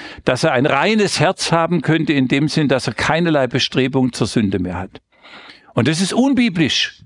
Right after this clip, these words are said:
Wir haben immer noch unser Fleisch an uns. Wir sind niemals vollkommen, solange wir noch hier in diesem Leib wandeln.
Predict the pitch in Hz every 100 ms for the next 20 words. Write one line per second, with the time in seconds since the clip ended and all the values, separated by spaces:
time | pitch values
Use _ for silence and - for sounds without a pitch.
0 | _ - - 131 123 214 233 233 202 220
1 | 208 - 185 226 156 156 170 143 117 170
2 | 160 - 262 240 - - - 175 247 240
3 | 196 196 - - 180 - - 208 185 185
4 | - - - 170 147 180 208 185 180 165
5 | - 160 175 196 170 139 170 - 156 123
6 | 123 143 117 104 95 95 87